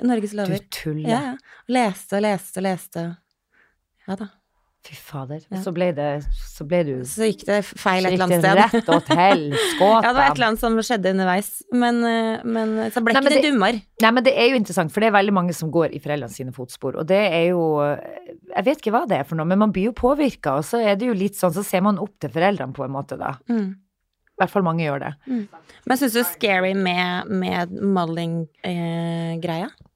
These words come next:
Speaker 2: <clears throat> Ja, litt, fordi at jeg vet jo at det kan være helt jævlig på veien der ute, ikke sant? Og særlig det med spiseforstyrrelse.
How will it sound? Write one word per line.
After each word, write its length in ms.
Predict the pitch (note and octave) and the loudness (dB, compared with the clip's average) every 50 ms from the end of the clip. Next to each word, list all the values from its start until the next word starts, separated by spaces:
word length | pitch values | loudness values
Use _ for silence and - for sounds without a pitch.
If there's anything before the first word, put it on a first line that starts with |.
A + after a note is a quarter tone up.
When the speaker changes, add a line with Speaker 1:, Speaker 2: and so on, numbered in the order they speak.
| _ _ | _ _
Speaker 2:
<clears throat> 60 | A#3+ B3+ A3 G3 F#3 F#3+ G3 | -2 0 0 -2 -4 -2 0
Ja, 140 | F#3+ F#3 F#3+ | 0 0 0
litt, 240 | F#3+ G3+ G3 - - - | -2 -4 -6 -10 -18 -10
fordi 140 | - F3+ E3+ E3+ | -8 -4 -2 -2
at 140 | D#3 D#3 F3 | -2 -2 -4
jeg 80 | E3 | -4
vet 180 | E3+ E3 D3 - G#3 | -4 -4 -4 -4 -6
jo 20 | |
at 140 | F#3 - - | -6 -6 -6
det 40 | C#3+ - | -8 -8
kan 100 | E3 C#3+ | -6 -6
være 160 | D3+ D3 C#3+ | -6 -6 -6
helt 300 | B2+ D3+ D3+ - - - - _ - | -8 -10 -10 -10 -14 -18 -20 _ -10
jævlig 800 | E3 D3+ D3 D#3 D#3+ D#3+ D#3+ E3 F3 G3+ G3 D#3+ C3 - C#3 C3 C3 B2+ - - | -8 -8 -6 -4 -4 -4 -4 -4 -4 -6 -6 -8 -10 -12 -12 -12 -12 -12 -10 -10
på 80 | D#3 | -4
veien 380 | C#3 D#3 D#3+ D#3+ C#3 C3 C#3 C3 | -2 0 0 0 -2 -4 -8 -10
der 160 | A#2 A#2+ C3 | -10 -10 -12
ute, 240 | C#3 - - D3 C3 | -12 -12 -10 -12 -10
ikke 100 | - - - | -10 -12 -6
sant? 320 | - F#3+ G#3 A3 A3 - - | -4 -2 -2 -2 -6 -6 -8
Og 80 | F3+ | -6
særlig 300 | D#3+ - - E3+ E3+ F3+ E3+ | -6 -2 -2 0 0 0 0
det 140 | D#3+ D#3 C#3+ | 0 -2 -2
med 80 | C3 - | -6 -8
spiseforstyrrelse. 960 | - - G3 F#3+ - F#3 F#3 F#3 - - F#3+ F3+ F3+ F3 - - G3 F#3+ | -4 -4 -4 -4 -4 -8 -10 -10 -4 -2 -2 -2 -2 -4 -2 0 0 2